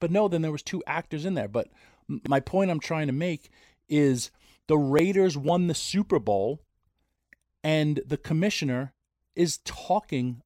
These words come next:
about the Redskins who lost. And they're saying what an insult that was to Al, and Al took it on the chin. And he just, but the whole time, the guy is literally, while he's presenting the Super Bowl trophy, talking about the losers.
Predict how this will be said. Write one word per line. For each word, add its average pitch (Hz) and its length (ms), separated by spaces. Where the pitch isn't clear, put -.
about 143 320
the 143 100
Redskins 131 920
who 175 200
lost. 143 720
And 147 140
they're 151 100
saying 175 440
what 170 140
an 185 240
insult 160 580
that 131 160
was 139 240
to - 180
Al, 160 260
and 120 140
Al 139 220
took - 300
it 160 60
on 170 160
the 165 60
chin. 226 480
And 151 240
he 175 160
just, 156 460
but 165 180
the 160 80
whole 190 240
time, 196 340
the 139 120
guy 151 300
is 160 300
literally, 165 420
while 151 380
he's 175 140
presenting 160 480
the 131 80
Super 165 220
Bowl 156 180
trophy, 175 500
talking 190 260
about 160 180
the 147 60
losers. 165 580